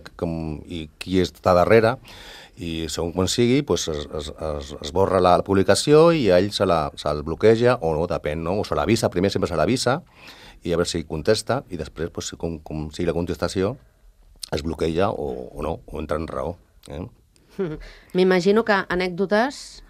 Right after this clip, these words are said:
Speaker 2: en teniu unes quantes. Alguna que us faci especialment, eh, il·lusió compartir ara mateix?
Speaker 1: Jo, jo tinc dos, tinc
Speaker 2: Vinga,
Speaker 1: dos, no?
Speaker 2: a veure.
Speaker 1: Una, una, un vint-i-vuit de desembre, eh,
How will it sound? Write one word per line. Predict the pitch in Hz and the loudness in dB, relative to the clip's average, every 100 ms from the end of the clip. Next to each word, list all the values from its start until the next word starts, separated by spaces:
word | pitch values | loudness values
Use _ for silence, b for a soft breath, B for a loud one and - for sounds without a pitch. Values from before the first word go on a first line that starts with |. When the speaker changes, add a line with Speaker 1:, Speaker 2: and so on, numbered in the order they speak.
| _ - | _ -4
Speaker 2:
en | 156 156 156 | 0 0 0
teniu | 156 160 | -2 0
unes | 202 180 - | 0 -2 -2
quantes. | 165 156 143 131 127 - - - B B B B B | 0 2 0 -4 -6 -10 -14 -18 B B B B B
Alguna | 170 170 180 202 214 | 2 4 4 2 2
que | 208 196 185 | 0 -2 0
us | 175 - | -2 -2
faci | 175 - 180 170 | -4 -2 -2 0
especialment, | 170 165 170 - 175 170 170 170 165 165 | 0 0 -2 2 2 4 2 2 2 2
eh, | 165 165 | 2 2
il·lusió | 180 175 165 175 170 | 2 2 4 2 2
compartir | 180 170 170 185 165 | 2 2 2 2 2
ara | |
mateix? | 160 160 202 339 - | 2 2 2 0 0
Speaker 1:
Jo, | 131 131 | 2 4
jo | 143 | 4
tinc | 156 135 | 2 2
dos, | 85 71 - - | 2 -2 -6 -6
tinc | 110 | 0
Speaker 2:
Vinga, | 98 - 123 | 2 2 2
Speaker 1:
dos, | 110 | 0
no? | 170 - | -2 -4
Speaker 2:
a | 160 | 0
veure. | 165 135 | 4 8
Speaker 1:
Una, | 156 185 180 _ - - 143 | 8 8 4 _ -20 -8 2
una, | 131 147 147 | 6 8 6
un | 135 | 4
vint-i-vuit | 151 147 147 139 | 2 2 4 6
de | 123 110 104 | 8 10 8
desembre, | 98 135 160 147 247 - _ _ _ | 6 4 4 4 2 -6 _ _ _
eh, | 104 101 95 92 | 4 6 6 4